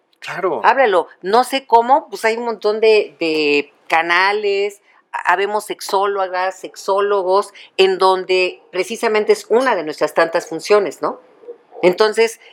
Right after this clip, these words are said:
Speaker 2: debe ser así. Ahora, hay otro, a-, otro tabú, ¿no? Los hombres de repente, "No, es que mi esposa me propuso, eh, tener juguetitos, vibradores, y entonces, ¿para qué estoy yo?".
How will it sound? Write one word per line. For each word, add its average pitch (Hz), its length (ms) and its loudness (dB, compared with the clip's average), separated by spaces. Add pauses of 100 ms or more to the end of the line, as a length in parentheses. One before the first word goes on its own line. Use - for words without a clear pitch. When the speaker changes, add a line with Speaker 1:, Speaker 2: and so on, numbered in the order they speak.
(140)
Speaker 2:
debe 233 240 0
ser 247 180 -2
así. 220 400 -8 (380)
Ahora, 202 420 4 (120)
hay 190 220 -4
otro, 220 380 -2
a-, 180 200 0
otro 202 260 -4
tabú, 180 340 0
¿no? 175 160 -4
Los 196 220 0
hombres 202 220 2
de 190 80 2
repente, 196 420 2
"No, 294 280 0
es 285 100 -2
que 254 100 2
mi 220 100 4
esposa 226 480 6
me 202 140 0
propuso, 208 680 4 (280)
eh, 165 340 4
tener 196 320 0
juguetitos, 185 760 -2
vibradores, 175 800 4 (140)
y 196 120 2
entonces, 226 800 2
¿para 190 240 -2
qué 214 100 6
estoy 208 280 0
yo?". 226 220 4